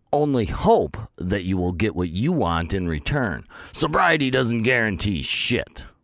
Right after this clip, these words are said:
See, I sobered up to show my wife that I loved her more than I loved drinking, but she kept drinking and we ended up divorced anyway. I didn't get what I hoped for,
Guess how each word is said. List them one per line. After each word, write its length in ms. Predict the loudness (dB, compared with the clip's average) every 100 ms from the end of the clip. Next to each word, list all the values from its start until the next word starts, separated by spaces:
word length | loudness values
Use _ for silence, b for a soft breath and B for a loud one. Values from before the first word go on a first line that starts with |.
| _ _ _ -6
See, 140 | -2
I 160 | 2 2
sobered 400 | 4 2 4 4
up 160 | 4 2
to 100 | 0
show 200 | 2 2
my 180 | 4 4
wife 360 | 4 2 2
that 120 | 0
I 120 | 2 2
loved 300 | 2 2 -2
her 580 | 0 4 6 6 4 0
more 300 | 0 2 4
than 160 | 2 2
I 80 | 2
loved 340 | 4 2 2
drinking, 480 | 0 0 0 -2 -6 B B
but 140 | 0
she 160 | 0 2
kept 240 | 2 2
drinking 420 | 2 2 2 0
and 160 | 0 2
we 120 | 2
ended 200 | 2 2
up 140 | 2
divorced 440 | 2 2 2 2 2
anyway. 440 | 0 2 0 -2 B B -2
I 160 | 0
didn't 400 | 0 0 0 0
get 260 | 2 2 2
what 220 | 2 4
I 100 | 2
hoped 380 | 2 2 0 -2
for, 420 | -2 -2 -2